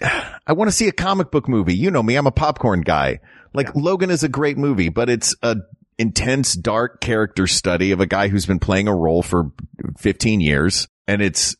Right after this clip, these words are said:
Speaker 1: gritty and dark and heavy and heady. And the
Speaker 2: Yeah.
Speaker 1: girl in it's amazing. It's a, it's a great movie, but I don't think, it doesn't feel to me like a Superman, uh, like a Superman, a Superman movie, a superhero movie.
Speaker 2: <laughs>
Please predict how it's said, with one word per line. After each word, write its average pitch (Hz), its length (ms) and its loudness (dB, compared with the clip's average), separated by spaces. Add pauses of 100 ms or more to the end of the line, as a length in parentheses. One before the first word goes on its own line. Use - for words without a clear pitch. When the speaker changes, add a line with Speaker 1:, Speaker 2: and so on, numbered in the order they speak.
(200)
Speaker 1:
gritty 113 380 2
and 107 120 2
dark 98 360 0
and 92 120 2
heavy 92 480 2
and 90 160 2
heady. 82 560 2 (540)
And 95 180 0
the 95 40 4
Speaker 2:
Yeah. 87 60 -2
Speaker 1:
girl 123 260 2
in 139 80 2
it's 131 140 -2
amazing. 107 720 2
It's 104 140 -2
a, 110 240 0
it's 117 160 -2
a 120 40 0
great 107 400 0
movie, 117 400 2
but 98 220 0
I 131 100 0
don't 147 340 -2
think, - 400 -2 (240)
it 113 100 2
doesn't 143 320 2
feel 123 500 0
to - 140 0
me 92 360 2
like 87 460 0 (440)
a 104 100 0
Superman, 82 520 0
uh, 104 120 0
like 98 140 0
a 107 60 2
Superman, 64 560 0
a - 80 -4
Superman 64 420 0
movie, 67 200 2
a 82 40 2
superhero 110 640 0
movie. 73 420 0
Speaker 2:
<laughs> - 60 -18